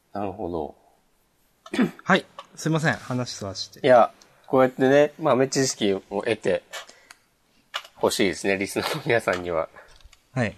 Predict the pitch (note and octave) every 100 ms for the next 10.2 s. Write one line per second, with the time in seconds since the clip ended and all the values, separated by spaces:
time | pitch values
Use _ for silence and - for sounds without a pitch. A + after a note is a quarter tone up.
0 | - _ - - - F#2+ F#2+ C#3 A2+ D3+
1 | D3+ D#3+ D#3 A2+ G2+ G#2 G2 F#2+ - G2
2 | - D2 F2 - _ - - _ _ -
3 | - - - A2+ E3+ C#3 A#2 G#2 - B2
4 | A2 C3 A#2 G2 G#2 B2 A2+ G2 - -
5 | F#2+ - - - - - - - - G3+
6 | - - - - - - - - A#2+ A2
7 | G2+ D3+ G3 B3 F3 D3 D#3 E3 D#3 C3
8 | A#3 E3 A2+ - _ - A2+ G#2 G#2 A2
9 | G#2+ G#2 G2+ F#2+ F#2 F2 F#2 B2 A2+ E2
10 | F2+ E2+